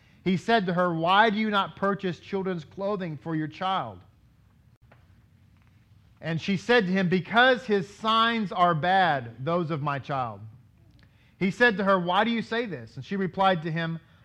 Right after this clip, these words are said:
"For with his coming, that is his birth, the holy temple was destroyed." Now, didn't Mashiach say, that this temple is gonna be destroyed? Now, I want you to notice in this story, there is never,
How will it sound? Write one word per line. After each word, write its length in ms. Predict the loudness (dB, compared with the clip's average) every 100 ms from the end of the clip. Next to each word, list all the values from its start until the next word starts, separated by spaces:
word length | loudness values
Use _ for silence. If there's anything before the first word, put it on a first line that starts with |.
| _
"For 140 | 0
with 280 | 2 4 2 0
his 340 | -4 -2 -2
coming, 520 | -8 -8 -6 -4 -6 -4
that 160 | -2
is 180 | -2 -4
his 180 | -6 -6
birth, 340 | -4 -2 -2
the 120 | -2 -2
holy 240 | -2 -2
temple 320 | -2 -4 -4
was 160 | -6 -6
destroyed." 500 | -12 -10 -6 -6 -8 -18 _ _ _ _ _ _ _ _ _ _ _ _
Now, 80 | -4
didn't 220 | -2 -2
Mashiach 440 | -4 0 2 2 0
say, 400 | -2 0 -2 -6 -16 _ _ _ _ _ -6
that 180 | -2
this 220 | 0 -2 0
temple 360 | -4 -2 -2
is 120 | -2
gonna 140 | -2 -2
be 120 | -2
destroyed? 440 | -4 -6 -6 -6 -10 -20 _ -20 -20 -20 -20 -20 -20 -20 -20 -20 -20 _ _ -20 _ _ _ _ _ -14 2
Now, 200 | 4 4
I 40 |
want 200 | 2 0
you 60 | -2
to 60 |
notice 360 | 2 4 2 0
in 60 | -4
this 140 | -6
story, 360 | -4 0 2 2
there 240 | 0 0
is 160 | -2 -2
never, 640 | 0 0 0 2 0 0